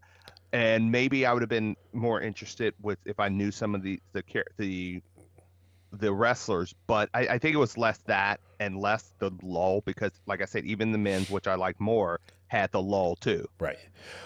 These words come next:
Speaker 1: And I think every Rum-, Rumble I've seen has had lulls like that. So
Speaker 2: Well, and what the
Speaker 1: it was just
Speaker 2: women didn't do this time that they normally do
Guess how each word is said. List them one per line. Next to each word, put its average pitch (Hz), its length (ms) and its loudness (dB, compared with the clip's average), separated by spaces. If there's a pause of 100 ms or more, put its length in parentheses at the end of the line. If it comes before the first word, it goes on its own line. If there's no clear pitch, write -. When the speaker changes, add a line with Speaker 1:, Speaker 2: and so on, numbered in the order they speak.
(140)
Speaker 1:
And 110 120 0
I 110 60 2
think - 200 -2
every 127 220 2
Rum-, 120 240 4 (120)
Rumble 123 280 6
I've 110 140 4
seen 117 280 0
has 101 180 -4
had 98 220 0
lulls 101 420 0
like 90 220 -4
that. 87 280 -4
So 98 300 2 (140)
Speaker 2:
Well, 147 260 12
and 151 80 6
what 170 160 12
the 156 80 12
Speaker 1:
it 139 100 10
was 131 140 10
just - 20 6
Speaker 2:
women 127 420 6
didn't 107 320 2
do 107 160 4
this 92 200 2
time 98 240 0
that 87 120 0
they 95 120 2
normally 87 420 0
do 101 360 2